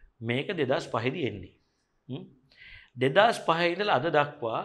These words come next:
මේ නාලිකාවට පරිභව, ආකෝෂ පරිභව කරේ කවුද කියලා බලන්න.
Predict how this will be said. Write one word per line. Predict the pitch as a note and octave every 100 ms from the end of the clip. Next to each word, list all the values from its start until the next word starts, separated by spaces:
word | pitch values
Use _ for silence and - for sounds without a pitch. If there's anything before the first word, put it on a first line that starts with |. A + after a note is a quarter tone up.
| - A#2
මේ | A#2+ E3+ G#3+
නාලිකාවට | C#3 C#3 E3 D#3+ F3 D3+ A#2 G#2+ D3+ A3 B3+ - - - _ _ _ B2
පරිභව, | B2+ F3+ F#3+ F#3 F3+
ආකෝෂ | G3 E3+ B2+ C#3 F#3 E3
පරිභව | F3 C3+ D#3 F3 G3+ -
කරේ | D3 G3+ A#3
කවුද | C3 D#3 F#3+
කියලා | F#3 F#3+
බලන්න. | F3+ F3+ E3+